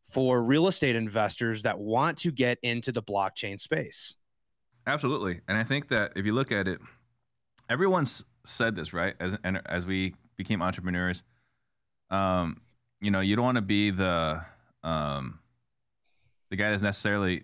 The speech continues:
Speaker 2: you know, digging for gold. You wanna be the person selling the shovels, right? You know, you want, you wanna be the one selling the pickaxes.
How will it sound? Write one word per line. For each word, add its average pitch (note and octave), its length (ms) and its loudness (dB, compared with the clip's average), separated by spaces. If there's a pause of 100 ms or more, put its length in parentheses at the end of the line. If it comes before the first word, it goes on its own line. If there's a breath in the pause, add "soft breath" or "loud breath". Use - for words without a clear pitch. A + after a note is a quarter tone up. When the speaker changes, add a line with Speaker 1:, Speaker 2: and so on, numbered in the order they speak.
Speaker 2:
you E2+ 100 -4
know, E2 140 0
digging F2+ 340 0
for E2+ 140 -4
gold. F2+ 400 0
You F2+ 60 0
wanna F2+ 120 0
be F2 80 0
the E2+ 80 -2
person F#2+ 340 -2
selling F2 340 0
the D2+ 80 -2
shovels, F#2+ 520 -2 (840)
right? F2 280 0
You E2+ 100 -4
know, E2+ 80 0
you E2+ 140 -2 (100)
want, E2+ 240 0
you F#2 80 -2
wanna F#2 140 0
be F#2 60 -2
the F2+ 60 0
one E2+ 140 0
selling E2+ 300 0
the - 40 -2
pickaxes. D2 680 -4